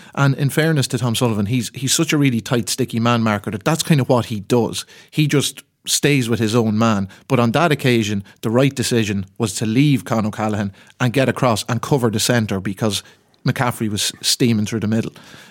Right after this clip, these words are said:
Now, the, like, I'd say Kerry, when they look back at the video, will be able to point out a number of players that contributed to it. Like, when Jack McCaffrey started his run, he ran pa-,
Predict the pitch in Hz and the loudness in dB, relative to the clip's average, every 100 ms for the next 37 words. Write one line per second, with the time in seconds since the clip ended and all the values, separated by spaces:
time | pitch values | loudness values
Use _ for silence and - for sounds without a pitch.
0 | - 156 120 131 - 123 - _ 127 113 | -2 0 0 -2 -2 -2 -2 _ -4 0
1 | 151 135 117 131 117 113 107 110 - 113 | 2 2 2 2 2 2 0 -2 -2 -2
2 | 104 104 113 113 101 92 _ - 117 110 | -2 -2 -2 -2 -4 -6 _ -2 0 0
3 | 104 131 113 110 101 - - _ - 123 | -2 -2 0 -2 -4 -8 -20 _ -2 2
4 | 131 151 143 120 - 123 113 104 95 - | 4 6 4 2 2 2 2 0 -4 -10
5 | - - _ - 107 - - - - 117 | -20 -20 _ -2 -2 -2 -12 -10 -4 0
6 | 135 120 104 95 123 107 - - - 131 | 0 0 -2 0 0 0 -4 -10 -2 0
7 | 135 127 156 160 - 135 135 107 131 113 | 2 2 0 0 0 0 0 0 0 0
8 | 107 101 113 120 107 - - 123 143 160 | 0 -2 0 0 0 -6 -2 2 4 4
9 | 143 - 135 | 2 0 0